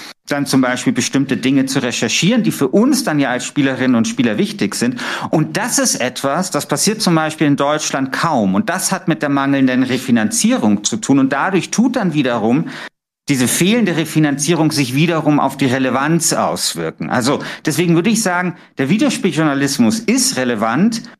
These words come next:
aber er könnte natürlich noch sehr viel relevanter sein, gerade in Deutschland, als er es heute ist.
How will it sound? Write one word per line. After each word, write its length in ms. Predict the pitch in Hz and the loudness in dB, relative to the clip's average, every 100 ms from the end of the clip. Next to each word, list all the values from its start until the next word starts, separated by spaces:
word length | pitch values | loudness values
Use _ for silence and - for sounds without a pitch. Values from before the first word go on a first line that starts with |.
| - | -6
aber 160 | 156 165 | -4 -2
er 140 | 143 | -2
könnte 640 | - - 208 240 254 233 | -2 -2 0 0 0 0
natürlich 520 | 175 147 - 180 160 143 | 0 -2 0 2 2 0
noch 120 | 143 | -2
sehr 480 | - 117 175 208 185 | -2 0 0 0 -4
viel 320 | - 170 156 | 0 2 2
relevanter 640 | 143 139 127 135 143 131 | 0 -2 0 0 0 0
sein, 280 | 120 123 131 | 0 0 0
gerade 480 | 139 131 151 175 147 | 0 -2 -2 0 0
in 140 | 131 | 2
Deutschland, 600 | 123 120 120 - 117 110 | 2 2 0 -2 -2 0
als 220 | 104 101 | 0 -2
er 80 | - | -4
es 160 | - - | -4 -2
heute 280 | 90 - 87 | -2 -2 -2
ist. 360 | - - - | -4 -8 -10